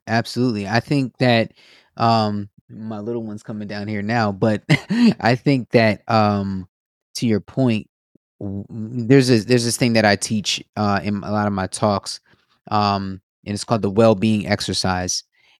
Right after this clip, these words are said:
And within the well-being exercise, people have to learn how to put themselves, you know, first. Many people don't put themselves first. They put themselves, you know, fourth or fifth on the list.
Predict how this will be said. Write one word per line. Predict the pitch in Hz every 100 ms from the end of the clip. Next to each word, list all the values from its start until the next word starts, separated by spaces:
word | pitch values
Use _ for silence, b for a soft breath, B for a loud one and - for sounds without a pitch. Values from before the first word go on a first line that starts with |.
| -
And | 110 110 107 107
within | 113 139 127
the | 113
well-being | 117 101 110 98
exercise, | 113 - - 101 98 95
people | - 135 120
have | 120 113
to | 107
learn | 101 113 113 104
how | 113 107
to | 101 -
put | 139 -
themselves, | 104 101 - 123 120 104 95 - -
you | 113
know, | 110 101 98 90
first. | - 135 101 - - - B B B -
Many | 107 123 135
people | - 123 107 104 98 - b _ 98
don't | 123 139
put | - -
themselves | 113 - 101 101
first. | - 95 -
They | 107
put | 104 - 127
themselves, | 120 117 120 113 110 101 -
you |
know, | 113 110 101
fourth | - - 120 113
or | 104
fifth | - 120 -
on | 107
the | 98
list. | 104 135 117 - -